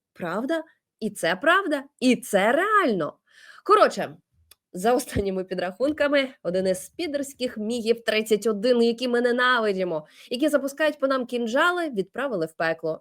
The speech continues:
Ну і ще туди ж Су тридцять тридцять чотири. Здається, вони трошки менше за свою кваліфікацію небезпечні для нас. Генштаб Збройних сил України заявив про удар по літакам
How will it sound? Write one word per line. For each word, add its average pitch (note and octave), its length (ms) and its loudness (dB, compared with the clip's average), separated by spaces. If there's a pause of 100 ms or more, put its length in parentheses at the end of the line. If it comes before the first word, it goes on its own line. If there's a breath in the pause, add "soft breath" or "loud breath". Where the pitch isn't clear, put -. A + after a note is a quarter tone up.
(120)
Ну C5+ 140 2
і C4 40 -6
ще A#3+ 140 -6
туди A3 240 -4
ж C4+ 80 -10 (260 soft breath)
Су F#4 320 -4
тридцять C4 420 -4
тридцять A3 280 -6
чотири. E4+ 380 -2 (260 loud breath)
Здається, B3 320 2
вони A3+ 200 -4
трошки A3+ 500 -2 (320 soft breath)
менше B3 360 0
за G#3 120 -2
свою G#3+ 280 -2
кваліфікацію G#3+ 880 -2
небезпечні G3 560 -2
для G3 140 4
нас. D#3 260 -4 (360 loud breath)
Генштаб F4+ 460 2
Збройних D4 360 2
сил C#4 160 -2
України D4 440 2
заявив A3+ 380 2
про A3+ 140 -2
удар C4 420 0
по B3+ 180 4
літакам A3 580 -4